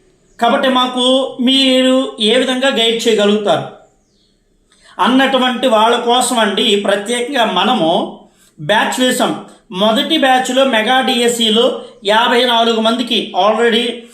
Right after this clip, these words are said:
WhatsApp స్టేటస్లో ప్రతిరోజు చూశారు, యాభై నాలుగు మందికి ఉద్యోగాలు వచ్చాయి మెగా డిఎస్సిలో. లాస్ట్ టైమ్ టెట్లో నుండి ఇద్దరికి మాత్రమే,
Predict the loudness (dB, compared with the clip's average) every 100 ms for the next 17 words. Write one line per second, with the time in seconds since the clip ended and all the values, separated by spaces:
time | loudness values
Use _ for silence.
0 | -10 -2 0 0 0 -2 -2 -4 0 2
1 | 0 -2 -2 0 0 0 -2 -2 0 0
2 | 0 0 0 0 -2 -2 -8 -20 _ _
3 | -2 0 2 0 0 0 0 -2 -4 -6
4 | -4 -2 0 0 0 -4 -12 -18 _ _
5 | _ _ _ _ -2 0 0 0 -2 -6
6 | -10 -14 _ _ _ _ -2 0 0 0
7 | 0 0 -2 -2 -2 -2 0 0 -2 -4
8 | -4 -4 -2 -2 0 0 0 -2 -4 -4
9 | -4 -6